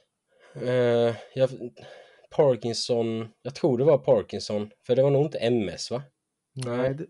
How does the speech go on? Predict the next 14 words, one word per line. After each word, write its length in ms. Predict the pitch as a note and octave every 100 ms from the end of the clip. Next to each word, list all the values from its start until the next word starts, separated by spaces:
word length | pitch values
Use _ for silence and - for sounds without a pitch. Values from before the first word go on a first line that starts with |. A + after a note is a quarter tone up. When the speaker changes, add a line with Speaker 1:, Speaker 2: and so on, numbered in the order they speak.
| -
Speaker 2:
jag 200 | C3+ C3
tror 200 | D#3 A2
det 60 |
är 40 | F#2+
Parkinson. 720 | - G2 - C#2+ - D#2 G2+ _ _ - - - - - _
Eh, 180 | B2 A#2+
och 140 | - A2+
han 140 | A#2+
fick, 380 | - D#3+ D#3 -
jag 120 | F#2+
tror 100 | E3
att 60 | D3
han 120 | G#2
fick 340 | - E3+ -